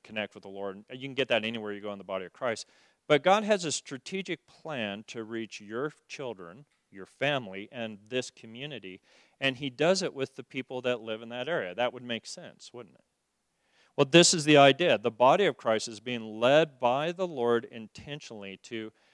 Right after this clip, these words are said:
have an impact in the place that God has them. You're also God's workmanship, which actually means that God is doing a work in you to form you to be like the Lord Jesus Christ. And it's the word for workman, and I, I haven't covered this, so I'm not gonna do the whole teaching,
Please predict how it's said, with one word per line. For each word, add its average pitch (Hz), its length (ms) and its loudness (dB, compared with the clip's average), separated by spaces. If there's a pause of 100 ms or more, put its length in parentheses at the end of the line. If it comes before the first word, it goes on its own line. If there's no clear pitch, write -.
(140)
have 143 400 2
an 135 100 -6
impact 123 600 -6
in 110 200 -12
the 104 60 -14
place - 380 -4
that 104 160 -10
God 95 320 0 (240)
has 226 220 -4
them. - 100 -12 (580)
You're 165 120 12
also 165 220 12
God's 147 300 12
workmanship, 120 800 4
which 120 220 -2
actually 120 300 0
means 117 280 -2
that 110 220 -2
God 123 400 6
is 120 180 -4
doing 117 320 -2
a 113 140 -2
work 123 640 2 (160)
in 143 300 -4
you 95 360 -14 (420)
to 123 100 -2
form 170 480 0
you 202 80 -2
to 196 80 -6
be 151 160 0
like 123 280 4
the 135 100 -10
Lord 117 340 -4
Jesus 110 280 -10
Christ. 147 360 4
And 135 100 -2
it's 131 240 -2
the 127 220 -8
word 170 280 4
for 139 160 -2
workman, 165 540 -2 (200)
and 117 180 0
I, 113 160 2
I 117 120 -8
haven't 127 300 -2
covered 120 300 2
this, 104 140 -4
so 113 100 -4
I'm 110 60 -6
not 110 120 -2
gonna 104 120 -14
do 107 100 -6
the 101 80 -6
whole 98 160 -8
teaching, 104 460 -14